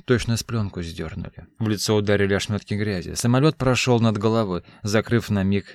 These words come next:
собой небо. Стас зажал ладонями уши, чтобы не оглохнуть,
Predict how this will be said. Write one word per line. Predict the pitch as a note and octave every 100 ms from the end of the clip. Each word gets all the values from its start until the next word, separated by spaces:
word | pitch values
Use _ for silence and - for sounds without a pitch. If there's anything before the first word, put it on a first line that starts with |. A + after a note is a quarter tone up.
| -
собой | - - F2 F2+
небо. | F2+ F2 D2 D2+ - _ _ _ _ _ _
Стас | - - F#2+ F#2
зажал | E2+ F2 F#2
ладонями | F2+ F2+ F2+ F2+ F#2+
уши, | F2+ -
чтобы | - F2 F2+
не |
оглохнуть, | F2+ F#2+ F#2+ - F2